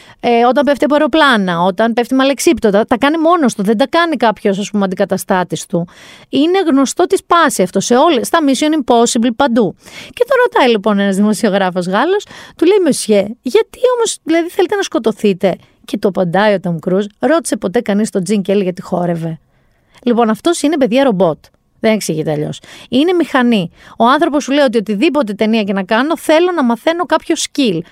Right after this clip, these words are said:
κάποιο καινούριο ταλέντο, κάποια καινούρια γνώση και να τη χρησιμοποιώ. Και κάθε φορά και κάτι παραπάνω και κάτι παραπάνω. Και γενικά προσπαθεί, λέει, συνέχεια να μαθαίνει.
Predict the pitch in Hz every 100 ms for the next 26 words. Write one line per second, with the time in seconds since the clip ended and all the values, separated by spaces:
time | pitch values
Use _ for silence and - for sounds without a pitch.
0 | _ 254 262 - 247 247 277 359 - 254
1 | 240 233 196 156 - - - 254 269 240
2 | 254 349 254 233 262 214 180 - 170 -
3 | - - 302 294 294 302 262 285 285 233
4 | 277 185 - - _ 269 302 330 302 349
5 | 359 359 359 349 202 208 185 175 180 240
6 | - 330 226 208 190 180 165 160 175 -
7 | - 269 262 254 349 320 339 247 - 349
8 | 339 339 254 285 320 247 208 - 196 165